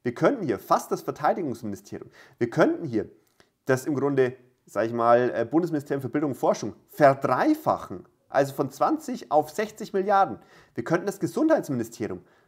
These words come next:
hier nochmal auf knapp sechzig Milliarden draufbringen. Wir könnten hier das Bundesministerium für Familie, Senioren und Jugend, können wir auch massiv erhöhen. Das sind alles Positionen,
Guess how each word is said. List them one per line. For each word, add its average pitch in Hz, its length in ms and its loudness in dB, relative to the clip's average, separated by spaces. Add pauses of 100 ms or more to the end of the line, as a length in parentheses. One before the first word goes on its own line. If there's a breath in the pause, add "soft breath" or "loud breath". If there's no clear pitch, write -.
(140)
hier 320 180 2
nochmal 104 380 -2 (280)
auf 143 420 4
knapp 147 280 0
sechzig 196 500 -6
Milliarden 214 440 0
draufbringen. 101 580 -4 (300 soft breath)
Wir 120 100 -6
könnten - 220 0
hier 127 100 0
das - 80 -10
Bundesministerium 160 640 -4
für 135 80 -18
Familie, 139 360 -4
Senioren 135 500 -6
und 120 180 -8
Jugend, 147 300 -4 (320)
können 160 180 0
wir - 140 0
auch - 140 -2
massiv 175 340 -4
erhöhen. 196 320 -4 (460 soft breath)
Das - 280 2
sind - 240 0
alles 220 240 0
Positionen, 185 640 -2